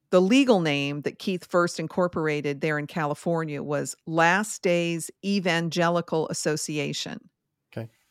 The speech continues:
Speaker 1: Then it became a D B A of Last Days Ministries. And when we made the move to Texas, the emphasis, although there still was the idea of we're gonna reach the lost for Jesus and help,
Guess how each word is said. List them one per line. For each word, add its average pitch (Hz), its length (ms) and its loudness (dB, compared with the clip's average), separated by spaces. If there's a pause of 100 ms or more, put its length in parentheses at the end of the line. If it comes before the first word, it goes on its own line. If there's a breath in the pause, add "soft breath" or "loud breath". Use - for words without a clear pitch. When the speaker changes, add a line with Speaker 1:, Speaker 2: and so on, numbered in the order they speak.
Speaker 1:
Then 202 280 4
it 220 80 2
became 190 320 0
a 175 40 0
D 170 200 -2
B 165 180 2
A 160 140 4
of 147 160 -4 (100)
Last 160 440 2
Days 147 260 -6
Ministries. 175 640 -4 (320)
And 175 160 0
when 214 180 6
we 269 100 2
made 226 240 4
the 185 60 0
move 175 280 0
to 135 80 -4
Texas, - 720 -4 (400)
the 202 140 -4
emphasis, 220 760 0 (560)
although 226 240 8
there 254 140 2
still 320 360 -2
was 233 300 2
the 202 180 4
idea 190 400 6
of 175 240 4
we're 180 100 0
gonna 180 160 0
reach 185 280 -2
the 180 80 -2
lost 170 340 4
for 175 80 -4
Jesus 170 400 -4
and 190 100 -10
help, 170 260 -2